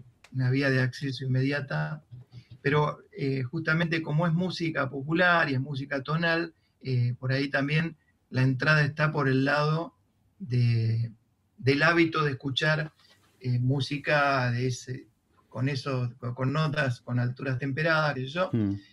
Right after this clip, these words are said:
Speaker 1: eh, que es, eh, que estamos constantemente invadidos, eh, hoy día más que nunca,
Speaker 2: Mm.
Speaker 1: eh,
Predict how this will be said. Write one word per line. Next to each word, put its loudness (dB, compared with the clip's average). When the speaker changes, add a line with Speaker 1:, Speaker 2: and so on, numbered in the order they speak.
Speaker 1:
eh, -10
que 2
es, -4
eh, 0
que -2
estamos 2
constantemente 0
invadidos, -2
eh, -2
hoy 2
día 0
más 0
que -4
nunca, -2
Speaker 2:
Mm. -4
Speaker 1:
eh, -4